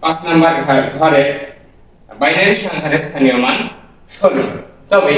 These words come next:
এখানে যেসব শূন্য আছে যে, যে ঘরে, সেই, সেই ঘর হিসাব হবে না। যেমন এই, এই ঘরে শূন্য আছে, সেটা হিসাব হবে না। এই ঘরে শূন্য আছে, সেটা হিসাব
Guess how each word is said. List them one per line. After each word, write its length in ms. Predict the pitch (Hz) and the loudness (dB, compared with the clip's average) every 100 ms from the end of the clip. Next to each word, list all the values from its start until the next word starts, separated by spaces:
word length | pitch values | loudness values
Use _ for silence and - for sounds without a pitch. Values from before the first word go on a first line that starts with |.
| - | 2
এখানে 300 | - 139 135 - - - - 131 | 2 2 0 0 -10 -18 -12 -4
যেসব 340 | 160 175 202 - | -2 0 0 0
শূন্য 240 | 220 247 240 | 0 2 2
আছে 320 | 143 147 160 226 135 139 - 135 | 0 0 -4 -4 -4 -6 -6 -6
যে, 100 | 139 139 | 0 0
যে 80 | 120 117 | 0 -4
ঘরে, 160 | 123 - - - - - | -6 -8 -10 -20 -20 -12
সেই, 220 | - 190 190 | 2 4 4
সেই 160 | 180 165 139 | 2 2 2
ঘর 160 | 147 143 - - 139 | 0 0 -4 -10 -6
হিসাব 260 | 139 135 - - | -4 -4 -6 -2
হবে 200 | - 110 101 | -2 0 -4
না। 60 | - - - _ - | -8 -14 -20 _ -12
যেমন 220 | 254 254 262 - - - | -4 0 0 -4 -20 -6
এই, 180 | 165 160 135 160 | 0 2 2 2
এই 80 | 165 151 | 0 0
ঘরে 220 | 151 151 - | 0 -2 -2
শূন্য 220 | 165 135 117 | 0 2 2
আছে, 280 | 113 156 165 - - - - - _ - _ - - - _ - - | -2 -4 -8 -10 -18 -20 -20 -20 _ -20 _ -20 -20 -20 _ -20 -16
সেটা 220 | - 147 147 | -4 0 2
হিসাব 300 | 135 135 120 | 2 -2 -6
হবে 160 | 120 113 | -8 -4
না। 120 | 131 - - - _ _ _ _ _ | -4 -6 -16 -20 _ _ _ _ _
এই 140 | 190 202 165 | 0 2 4
ঘরে 180 | 139 135 127 | 2 2 0
শূন্য 220 | 123 113 | -2 -2
আছে, 260 | 107 - 180 175 - - - - | -4 -2 -4 -4 -14 -20 -20 -18
সেটা 220 | - 160 135 - | -8 -4 -4 -6
হিসাব 220 | - | -14